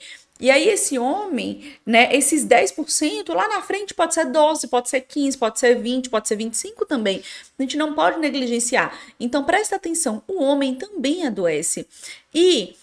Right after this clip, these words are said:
né, o, o pai com depressão, então, assim, a gente não vai falar só de depressão, tá? A gente vai falar do pré-natal como um todo. Mas eu quero também, também trazer por que a gente precisa inserir esse homem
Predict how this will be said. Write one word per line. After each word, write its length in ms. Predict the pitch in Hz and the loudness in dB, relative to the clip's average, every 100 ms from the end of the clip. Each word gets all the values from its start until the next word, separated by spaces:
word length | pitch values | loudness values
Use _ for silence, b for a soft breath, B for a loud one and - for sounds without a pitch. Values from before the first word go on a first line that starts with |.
| _ - | _ -4
né, 400 | 214 233 233 - | 4 6 6 2
o, 840 | 285 294 285 269 269 269 254 - | 4 6 6 4 2 2 0 -2
o 40 | 262 | -4
pai 440 | - 311 370 403 | 2 4 4 4
com 260 | 349 262 240 | 2 0 2
depressão, 840 | 202 220 170 - - 254 202 170 _ | 2 0 -2 0 2 2 0 -4 _
então, 320 | 226 233 269 | -6 0 0
assim, 160 | 320 262 | 2 0
a 40 | |
gente 120 | 240 | -2
não 120 | 277 403 | -2 -2
vai 120 | 392 | -2
falar 200 | 349 330 | -2 -2
só 200 | - 302 | 0 0
de 80 | 269 | 0
depressão, 720 | 311 349 403 - 196 165 - | -2 -2 -4 -2 -4 -4 -4
tá? 100 | 190 | -4
A 40 | |
gente 80 | 202 | -4
vai 100 | 214 | -6
falar 260 | 233 220 | -4 -2
do 140 | 233 269 | -2 0
pré-natal 500 | 269 247 254 262 254 | 0 2 2 2 2
como 220 | 294 370 | 0 -2
um 20 | |
todo. 340 | 466 220 165 - B B - | -2 -2 -2 -6 B B -6
Mas 160 | 214 | -2
eu 60 | 240 | 0
quero 260 | 311 466 | 0 -2
também, 320 | 440 370 285 254 | -2 -2 0 -2
também 280 | 302 262 285 | 0 0 0
trazer 360 | - 247 247 254 | 0 2 2 2
por 200 | - - | -2 -6
que 100 | 392 | -6
a 20 | |
gente 160 | 415 - | -6 -8
precisa 340 | 285 254 220 | -6 -4 -2
inserir 380 | 240 240 220 202 | 0 2 2 0
esse 180 | - 226 | -2 -4
homem 320 | 196 190 | -6 -6